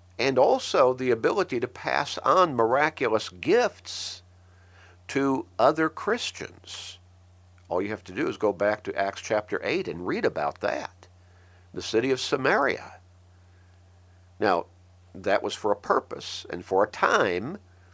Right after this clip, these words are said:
and I believe the Apostle Paul brings out in, in the second, in the closing verses of, of First Corinthians chapter thirteen,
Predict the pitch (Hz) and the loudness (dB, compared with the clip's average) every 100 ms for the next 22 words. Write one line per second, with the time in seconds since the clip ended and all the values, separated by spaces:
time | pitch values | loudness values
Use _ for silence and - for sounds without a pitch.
0 | _ - - - - 87 92 101 135 107 | _ -20 -20 -16 -8 -6 -2 0 0 2
1 | 110 - 117 - 95 - 160 180 123 - | 0 2 0 0 -8 0 4 6 4 2
2 | 113 110 101 110 117 104 90 - - - | -2 0 2 4 4 2 -6 -10 -20 -20
3 | - - 107 101 98 104 - - 131 - | -20 -4 -2 0 0 -2 -4 2 2 2
4 | 104 - - - - 87 - 95 95 - | -4 -6 -20 -20 -20 -14 -8 -8 -2 4
5 | 147 135 104 95 87 98 120 123 101 87 | 4 4 0 -2 -4 0 2 0 -6 -2
6 | 87 87 - - 90 87 87 - - 117 | -4 -4 -16 -6 -4 -4 -8 -8 -2 -2
7 | - 113 117 107 92 - 104 - 92 110 | 0 -2 0 -2 -4 -2 -2 -2 -2 0
8 | 107 - 190 311 | 0 -2 -2 -2